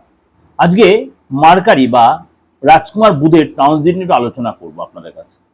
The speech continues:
কারণ রাজকুমার বুধ থার্ড অক্টোবর কন্যা রাশি ছেড়ে তুলা রাশিতে প্রবেশ করেছে উদয় অবস্থা, অর্থাৎ কন্যা রাশিতে সেকেন্ড অক্টোবর, আহ, আপনার, আহ, উদয় হয়েছে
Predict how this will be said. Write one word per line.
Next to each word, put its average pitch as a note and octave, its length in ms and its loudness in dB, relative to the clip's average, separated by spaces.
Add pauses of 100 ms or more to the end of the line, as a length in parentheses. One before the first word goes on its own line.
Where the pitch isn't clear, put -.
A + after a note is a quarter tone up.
(880)
কারণ G3 160 2
রাজকুমার G3 540 2
বুধ C#3+ 300 -2 (600)
থার্ড F3+ 300 4
অক্টোবর C3 500 0 (760)
কন্যা G#3 340 4
রাশি G#3+ 200 2
ছেড়ে A2+ 380 -4 (920)
তুলা G3+ 200 4
রাশিতে F#3+ 300 2
প্রবেশ C3 380 -6
করেছে F2+ 400 -16 (400)
উদয় F3 280 4
অবস্থা, G2+ 380 -4
অর্থাৎ G3+ 460 -2 (260)
কন্যা F#3+ 300 4
রাশিতে A3 240 2
সেকেন্ড G3+ 400 -2
অক্টোবর, G#3+ 320 2
আহ, E3 240 2
আপনার, D#3 500 2
আহ, B2+ 680 0
উদয় F3+ 240 4
হয়েছে F#3+ 380 -2